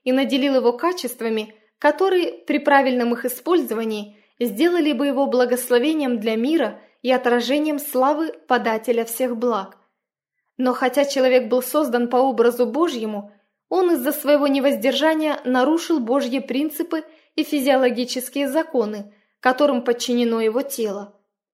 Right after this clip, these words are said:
Невоздержание любого рода притупляет органы восприятия и настолько ослабляет нервные клетки мозга, что он теряет способность по достоинству оценить вечные ценности. Хуже того,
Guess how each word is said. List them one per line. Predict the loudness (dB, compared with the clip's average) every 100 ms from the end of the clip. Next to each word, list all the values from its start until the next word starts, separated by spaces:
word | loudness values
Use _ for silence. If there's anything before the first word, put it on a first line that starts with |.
| _ _
Невоздержание | -2 2 4 4 4 2 2 2 2
любого | 0 2 2 2 2
рода | 2 2 2
притупляет | 0 -2 -2 0 0 0
органы | 0 2 0 0
восприятия | -2 -4 -4 -2 -2 -4 -8 -8 -12 _ _
и | 0
настолько | 2 0 -2 0 2 2 -2
ослабляет | 0 0 2 2 2
нервные | 0 0 0 -2
клетки | -2 0 0 -2
мозга, | -2 0 0 0 -6 -8 -16 -18
что | -4 0
он | 2
теряет | 2 2 2 0
способность | -2 -2 0 0 0 0
по | 2
достоинству | 2 2 -2 -4 -4 0
оценить | 0 0 -2 -2
вечные | -2 -2 -2 -4 -4
ценности. | -4 -4 -4 -4 -10 -12 -16 _ _ _ _ _
Хуже | -20 0 6 6 4
того, | -4 -4 -4 -8